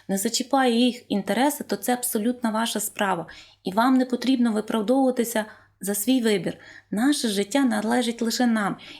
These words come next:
І тільки ми маємо право визнавати, що для нас є правильним, корисним, чого ми хочемо, а чого ні, які наші вподобання, мрії. Інші люди, люди можуть з нами не погоджуватися,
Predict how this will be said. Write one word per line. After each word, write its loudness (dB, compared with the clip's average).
І 0
тільки 0
ми 4
маємо 4
право 2
визнавати, 0
що 0
для -2
нас -2
є 0
правильним, 2
корисним, 0
чого -2
ми -2
хочемо, 2
а 0
чого -2
ні, 4
які -4
наші -4
вподобання, 0
мрії. -2
Інші 4
люди, 2
люди 2
можуть 2
з -6
нами 4
не 4
погоджуватися, 0